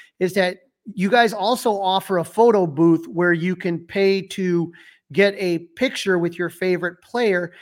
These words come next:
And for, um, an extra ten dollars, you can get that print at the show. So what I've always been doing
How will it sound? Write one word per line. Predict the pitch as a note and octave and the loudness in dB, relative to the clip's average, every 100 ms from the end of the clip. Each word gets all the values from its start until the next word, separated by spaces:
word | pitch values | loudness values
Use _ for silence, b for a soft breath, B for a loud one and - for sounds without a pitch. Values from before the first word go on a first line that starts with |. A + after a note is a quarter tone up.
| B - | B -4
And | G#3 G#3 | -2 -2
for, | G#3 G#3+ G#3+ G3 - | -2 0 0 -4 -6
um, | F#3 F3+ F3 - | -6 -4 -8 -8
an | F#3+ | -4
extra | G#3 - A3 | -4 -4 -6
ten | A3 G#3+ | -4 -4
dollars, | G3 A3 A3 G3 E3+ - | -2 -2 -2 -4 -4 -8
you | G#3+ | -8
can | A3 G#3+ | -6 -4
get | F#3+ G3+ - | -2 -4 -4
that | F3+ - | -6 -8
print | - G#3+ G#3 | -4 -2 -2
at | F#3 | -8
the | E3 | -10
show. | - - A#3 F#3+ | -8 -2 0 -2
So | E3+ F#3+ | -4 -6
what | F3 F#3 | -2 2
I've | A3+ A3+ | 2 2
always | G3+ F3 C#3+ | 2 0 -2
been | E3+ E3 | -4 -4
doing | D#3+ D#3+ D#3+ | -4 -4 -6